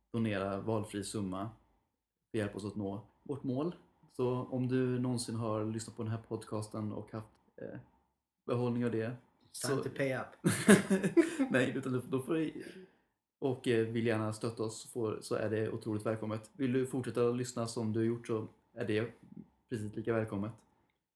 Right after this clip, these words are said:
Speaker 2: Men då tycker vi att du, då skulle du kunna gilla oss på Facebook istället som kompensation.
Speaker 1: <laughs>
Speaker 2: Eller följa oss på Twitter. Eller skriva en recension på iTunes.
Speaker 1: Ja, vi, vi, det, vi kommer gå igenom detaljerna noggrannare i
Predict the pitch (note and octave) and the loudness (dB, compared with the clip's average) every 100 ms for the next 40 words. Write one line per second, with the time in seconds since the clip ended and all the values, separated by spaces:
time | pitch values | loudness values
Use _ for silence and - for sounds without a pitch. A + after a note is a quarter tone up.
0 | _ - A#2 C#3+ F3 F3 D#3+ C#3 C3 C#3 | _ -12 -4 -2 0 -2 2 2 0 -2
1 | C3 B2 C#3 C3+ F3 F3+ F3 C#3 C#3 B2 | -2 -2 -4 -2 0 2 2 0 2 0
2 | A#2+ - F#3 F#3 - A#2+ - A#2+ C#3+ - | -2 -2 0 0 -2 -10 -6 -6 -6 -8
3 | - B2 A#2+ A#2 B2+ - F3 G#2 - - | -8 -6 -6 -8 -8 -2 0 0 -6 -12
4 | A#2+ C3 - - C#3+ C#3 - - D#3 D#3 | -12 -12 -12 -4 0 0 -2 -4 2 4
5 | C3+ C3 B2+ - A#2 - A2 _ - F3+ | 4 0 -6 -6 -8 -10 -16 _ -6 -4
6 | - F#3+ F3+ F3+ F3 C#3 C#3 C3+ G#2 G#2 | -2 0 0 -2 -2 -2 -4 -4 -8 -8
7 | - A2+ - _ - A2+ - - C#3 C3 | -12 -14 -18 _ 0 2 2 0 4 6
8 | C3 B2 A#2+ B2+ C3+ C3 B2 - - - | 6 6 2 4 4 4 0 -10 -16 -16
9 | - C3 C3 - - C3 C3 B2 A#2+ B2 | -4 -2 -2 -8 -4 -2 0 0 2 2
10 | A2 A2 G#2+ G#2+ A2 G#2+ G2+ G#2 G#2+ G#2 | 2 2 0 -2 -4 -4 -2 0 0 0
11 | F#2+ F#2 F#2+ - G2+ G2 | 0 0 -2 -4 -6 -6